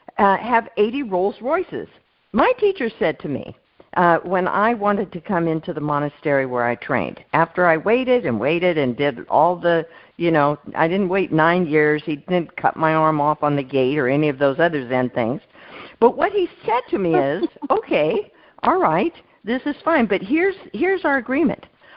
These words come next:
Speaker 1: I'm gonna find every button. I'm gonna find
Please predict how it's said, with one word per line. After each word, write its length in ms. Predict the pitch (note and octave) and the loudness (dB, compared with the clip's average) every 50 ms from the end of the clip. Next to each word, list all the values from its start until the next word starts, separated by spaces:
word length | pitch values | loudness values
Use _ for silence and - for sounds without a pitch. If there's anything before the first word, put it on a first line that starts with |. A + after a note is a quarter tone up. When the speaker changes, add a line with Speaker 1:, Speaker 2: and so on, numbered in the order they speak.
| - - _ - | -20 -6 _ 2
Speaker 1:
I'm 180 | B3 D4 F4+ | 2 2 2
gonna 220 | F4+ F4+ E4+ D#4 - - - | 2 0 0 -2 -2 -4 -4
find 360 | - A#3+ A#3 A#3+ B3 B3+ B3+ - - _ _ _ _ - | -2 0 2 2 2 2 0 -2 -6 _ _ _ _ 0
every 540 | B3 C4 - - - - - B3+ B3+ B3+ A3 - - - | 0 0 -2 -4 -12 -8 -6 -4 -4 -4 -6 -4 0 0
button. 360 | D#3+ - - - A2+ - - - _ - | 0 0 0 -4 -8 -8 -8 -6 _ 0
I'm 160 | B3 C4+ C4+ | 2 2 2
gonna 220 | C4 B3 G#3 F#3+ - - | 2 0 0 -2 -4 -4
find 320 | - G3+ G3 F#3+ F#3+ F3+ | -4 -2 0 0 0 0